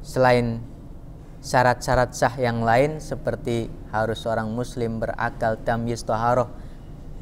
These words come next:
ya, dan seterusnya, ada syarat-syarat khusus terkait jenazahnya selain keislaman dan seterusnya tadi.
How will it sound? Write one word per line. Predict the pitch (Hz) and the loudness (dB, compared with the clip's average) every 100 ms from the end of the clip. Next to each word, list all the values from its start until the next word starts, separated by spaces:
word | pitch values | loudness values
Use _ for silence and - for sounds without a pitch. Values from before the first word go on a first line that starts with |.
| 110 | -8
ya, | 104 139 - - - - - | -8 -10 -12 -12 -12 -10 -2
dan | 117 110 | -2 0
seterusnya, | 117 - 113 110 - 143 175 - - - | -2 0 0 0 -2 -4 -4 -8 -12 0
ada | 123 139 156 | 6 6 6
syarat-syarat | 147 139 135 143 143 - | 4 4 2 2 0 0
khusus | - 156 196 - | -4 -4 -4 -2
terkait | 160 151 151 160 - | -2 0 2 2 0
jenazahnya | 135 127 117 127 120 117 101 - - - - - | 0 0 0 0 0 -2 -2 -4 -14 -14 -14 -14
selain | - - 127 131 135 - - - - - | -8 2 4 4 2 -8 -14 -14 -14 -2
keislaman | 151 - 131 135 123 135 131 | 0 0 -2 0 2 0 0
dan | 117 | -2
seterusnya | 123 - 117 113 120 110 | -2 -2 -2 -2 -4 -2
tadi. | 110 104 95 | 0 0 -4